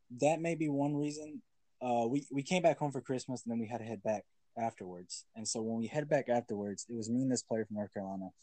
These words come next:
We met up at the airport of Barcelona, and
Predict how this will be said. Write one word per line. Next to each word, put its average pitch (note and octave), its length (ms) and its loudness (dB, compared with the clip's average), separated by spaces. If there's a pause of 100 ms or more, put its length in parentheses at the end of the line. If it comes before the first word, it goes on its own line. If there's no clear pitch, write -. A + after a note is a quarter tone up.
(300)
We A2 80 -4
met A2+ 220 6
up A#2 100 0
at A2 100 -2
the F2 100 -8
airport G2 380 -6
of F#2+ 80 -12
Barcelona, F#2+ 580 -4 (760)
and G2+ 640 -2